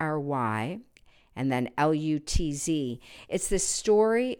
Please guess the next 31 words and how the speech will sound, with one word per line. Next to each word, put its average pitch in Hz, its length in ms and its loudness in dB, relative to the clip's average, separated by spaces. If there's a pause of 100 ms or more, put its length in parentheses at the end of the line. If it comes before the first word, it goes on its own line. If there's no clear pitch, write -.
of 175 140 0
a 160 60 0
slave's 180 920 2
daughter 143 600 0 (880)
and 180 260 2
how 170 640 4 (320)
she 185 680 -2 (280)
would 180 300 0
hear - 380 -2
stories 220 760 -2 (140)
about 165 560 -4 (260)
people 214 320 8
in 185 120 -2
Africa, 180 720 -4 (480)
and 190 180 2
she 196 240 0
thought, 170 400 8
"Well, 180 140 0
why 170 320 4
aren't, 214 320 -2
why 175 180 4
aren't 247 140 2
we 202 100 -2
going 240 300 2
there?" 92 260 -4 (340)
Her 185 80 -6
name 185 160 0
was 175 140 0
Eliza 165 720 2
Davis 170 540 0
George, 147 760 -6